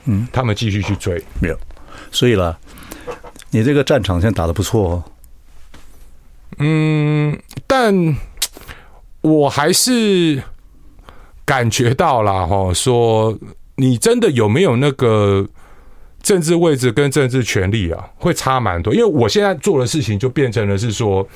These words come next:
Speaker 2: 一方面在做公民教育，那另外一方面呢，在帮一些监督机关生产公共财。
Speaker 1: 对。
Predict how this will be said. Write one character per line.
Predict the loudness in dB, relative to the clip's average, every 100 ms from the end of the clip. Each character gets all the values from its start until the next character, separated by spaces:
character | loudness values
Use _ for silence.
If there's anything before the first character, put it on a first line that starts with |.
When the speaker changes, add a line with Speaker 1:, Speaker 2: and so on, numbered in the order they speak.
| -18 -18 -4
Speaker 2:
一 | -2
方 | 2 2
面 | 2 2
在 | 0
做 | 2 2
公 | 2 2
民 | 0
教 | 0 0 0
育， | -4 -8 -20 -20 -20 -20 -8 -2
那 | 2
另 | 2 4
外 | 4
一 | 2
方 | 2 2 2
面 | 2 2
呢， | 2 2
在 | 0
帮 | 0 0 0
一 |
些 | 2 0
监 | 2 0
督 | 0 -2
机 | -2
关 | 0 0 0
生 | 0 0
产 | 0 -2 -2
公 | -2 0
共 | -2
财。 | -4 -8 -10 -6
Speaker 1:
对。 | -4